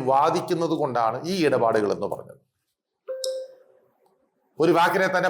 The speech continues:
പല രീതിയിൽ നമുക്ക് വ്യാഖ്യാനിക്കാൻ പറ്റും. ആ വ്യാഖ്യാനത്തിൽ പെടുന്നതാണ്. വേണമെങ്കിൽ അതിനും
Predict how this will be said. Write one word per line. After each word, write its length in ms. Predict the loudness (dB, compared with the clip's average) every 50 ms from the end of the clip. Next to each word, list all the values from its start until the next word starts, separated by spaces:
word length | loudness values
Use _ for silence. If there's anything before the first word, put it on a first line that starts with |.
| 2 2
പല 80 | 2 2 0 0
രീതിയിൽ 260 | -2 -2 -2 -2 -2 -2
നമുക്ക് 280 | -2 -4 -2 -2 -2 -2 -2 -2 -6 -10 -18 _ _ _ _ _ _ -4 0
വ്യാഖ്യാനിക്കാൻ 560 | 2 2 4 4 2 2 2 2 2 2 0 0
പറ്റും. 240 | -2 -6 -6 -10 -20 -20 _ _ _ _ _ _ _ _ 0
ആ 40 | 2 4 4
വ്യാഖ്യാനത്തിൽ 480 | 4 4 4 2 2 0 0 0 -2 -2 -2
പെടുന്നതാണ്. 480 | -2 -2 -2 -2 -2 -2 -2 -2 -6 -10 -20 _ _ _ _ _ _ _ _ _ _ _ _ _ _ -2
വേണമെങ്കിൽ 340 | 0 0 2 2 2 2 2 4
അതിനും 220 | 4 2 2 0